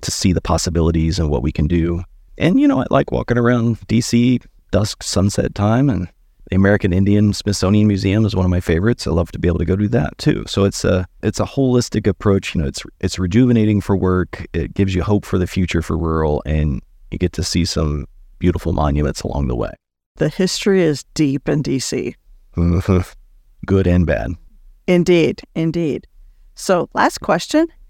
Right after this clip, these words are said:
Speaker 2: If you could do anything,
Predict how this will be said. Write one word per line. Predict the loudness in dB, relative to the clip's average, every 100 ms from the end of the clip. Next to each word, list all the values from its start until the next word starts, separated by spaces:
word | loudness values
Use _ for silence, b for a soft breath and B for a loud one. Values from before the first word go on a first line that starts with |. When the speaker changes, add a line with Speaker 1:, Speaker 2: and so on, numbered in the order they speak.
| _
Speaker 2:
If | -6 -2
you | 0 2
could | 0 2
do | 2 4 0 -4 -16 -12 0
anything, | 4 4 4 0 -4 -6 -8 -14